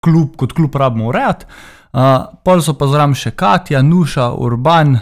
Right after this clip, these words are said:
na daljavo in pa Erazem je zadolžen kot moja desna roka, za kar mu rečem, da mora zrihtati. Mm, in sem mu dal za-, zadolžiti, da prijavi naš dogodek na Sazasu.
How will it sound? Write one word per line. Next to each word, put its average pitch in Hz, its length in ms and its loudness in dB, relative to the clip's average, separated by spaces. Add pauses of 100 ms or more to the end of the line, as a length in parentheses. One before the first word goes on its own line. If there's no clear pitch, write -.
na 120 120 -2
daljavo 131 560 0
in 135 240 -2
pa 123 300 -2 (260)
Erazem 127 600 0
je 110 80 -4
zadolžen 110 580 -2
kot 110 260 -10
moja 131 360 4
desna 117 360 -2
roka, 113 340 -2
za 107 120 -6
kar 107 220 -2
mu 107 200 0
rečem, 113 360 -2
da 107 60 -2
mora 107 220 -2
zrihtati. 107 480 -10 (500)
Mm, 127 220 2 (100)
in 151 240 2 (1120)
sem 156 140 -2
mu 147 140 2
dal 180 220 2
za-, 160 100 -2
zadolžiti, 135 480 -2
da 175 140 -2
prijavi 175 640 -2
naš 160 300 0
dogodek 156 460 -2
na 131 120 0
Sazasu. 107 640 -2